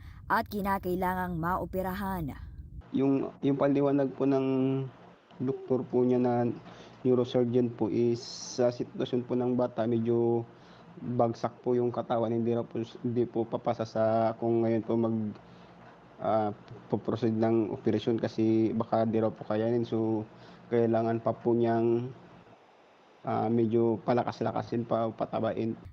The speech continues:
Speaker 1: Nakomato si Ken ng isang linggo at isang buwang namalagi sa Pediatric Intensive Care Unit.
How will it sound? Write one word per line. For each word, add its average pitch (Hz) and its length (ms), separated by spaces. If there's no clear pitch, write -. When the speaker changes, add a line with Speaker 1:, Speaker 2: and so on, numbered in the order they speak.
Speaker 1:
Nakomato 285 640
si 208 160
Ken 202 320
ng - 80
isang 170 240
linggo 175 480
at 165 80
isang 170 320
buwang 170 240
namalagi 160 560
sa 165 160
Pediatric 156 720
Intensive 165 640
Care 147 240
Unit. 185 400